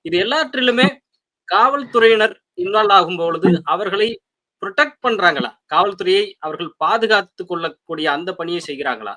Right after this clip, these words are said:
Speaker 1: நீங்க எப்படி பாக்குறீங்க?
Speaker 2: ம். இல்ல, இது வந்து, அ, நீங்க வந்து பென்னிக்ஸ் ஜெயராஜ் வழக்கா இருக்கட்டும், நம்ம க-, தம்பி, அ, அஜித்குமார் வழக்கா இருக்கட்டும், இதற்கு முன்பு அருப்புக்கோட்டையில் நடைபெற்ற ஒரு ஆணவ கொலை, அ, தொடர்ச்சியாக விழுப்புரத்தில் ஆணவ கொலை, ஆணவ கொலைகள் என்பது வந்து தொடர் தமிழகம் முழுமைக்கு இருக்கிறது.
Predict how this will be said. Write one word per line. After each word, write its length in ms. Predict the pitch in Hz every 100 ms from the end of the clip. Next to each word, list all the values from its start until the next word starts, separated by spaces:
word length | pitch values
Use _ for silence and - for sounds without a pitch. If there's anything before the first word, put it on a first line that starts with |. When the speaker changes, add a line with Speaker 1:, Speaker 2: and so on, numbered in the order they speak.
| _
Speaker 1:
நீங்க 200 | 135 135
எப்படி 160 | 123 -
பாக்குறீங்க? 360 | 98 _ 175 _
Speaker 2:
ம். 220 | - 175 165 _ _ _ - - _
இல்ல, 160 | - 339
இது 160 | 302 285
வந்து, 260 | 330 339 359 403 269 240 -
அ, 220 | 220 214
நீங்க 220 | 226 233
வந்து 500 | 233 262 285 247 247
பென்னிக்ஸ் 440 | 196 247 311 - -
ஜெயராஜ் 400 | 254 262 247 226
வழக்கா 300 | 226 226 220
இருக்கட்டும், 500 | 214 202 208 247 262
நம்ம 200 | 226 214
க-, 120 | 214
தம்பி, 340 | 214 214 220 220 214 208 _ _ -
அ, 60 | 208
அஜித்குமார் 600 | 208 226 302 294 247 247
வழக்கா 300 | 208 202 208
இருக்கட்டும், 420 | 208 190 196 185 262
இதற்கு 420 | 247 240 302 294
முன்பு 480 | 262 254 269 262 220
அருப்புக்கோட்டையில் 680 | 233 240 285 262 240 233
நடைபெற்ற 460 | 220 214 208 208 214
ஒரு 120 | 202
ஆணவ 380 | 190 226 220 214
கொலை, 220 | 196 226 254 - _ _ _
அ, 240 | 233 233 233
தொடர்ச்சியாக 580 | 233 262 311 311 277 254
விழுப்புரத்தில் 600 | 277 311 294 254 247 233
ஆணவ 300 | 214 220 214
கொலை, 160 | 233
ஆணவ 400 | 185 220 311 349 349
கொலைகள் 380 | 311 277 269
என்பது 340 | 247 247 240 254
வந்து 220 | 254 320
தொடர் 400 | 247 233 262 285
தமிழகம் 500 | 254 233 294 311 302
முழுமைக்கு 420 | 247 262 262 247
இருக்கிறது. 440 | 220 190 190 180